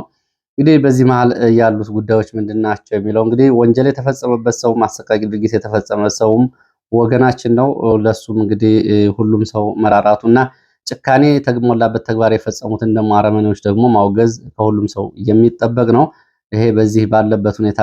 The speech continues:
ግን ከዚህ ባለፈ ግን የአማራን ህዝብ፣ እ፣ ጥያቄዎችና ከአሁን በፊት ከዘመናት፣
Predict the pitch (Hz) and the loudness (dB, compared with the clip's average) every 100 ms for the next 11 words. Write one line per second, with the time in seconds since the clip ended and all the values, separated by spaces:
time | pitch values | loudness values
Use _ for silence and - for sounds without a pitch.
0 | 107 127 127 113 131 139 120 110 - 107 | 0 -2 -4 -6 -6 -2 0 0 -4 -2
1 | 123 135 - _ _ - 110 120 120 117 | 0 0 -2 _ _ 0 2 2 2 2
2 | 117 120 117 110 113 107 110 - 107 - | -2 -4 -4 -4 -2 -2 -2 -2 -8 -4
3 | 123 123 117 117 110 117 139 - 113 110 | -4 -2 0 2 2 0 -4 -2 0 2
4 | 107 107 | 2 2